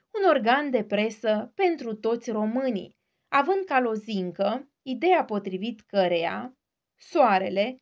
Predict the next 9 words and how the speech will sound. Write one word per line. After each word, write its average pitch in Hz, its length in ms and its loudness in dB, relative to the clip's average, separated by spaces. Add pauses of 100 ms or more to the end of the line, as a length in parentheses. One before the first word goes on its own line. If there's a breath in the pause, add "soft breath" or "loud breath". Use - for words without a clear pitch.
(120)
pentru 294 400 2
toți 392 320 0
românii 233 720 -4
la 277 280 8
București 277 580 0
răsare. 180 720 -6 (200)
În 302 180 -2
coloanele 330 600 8
ziarului, 214 880 4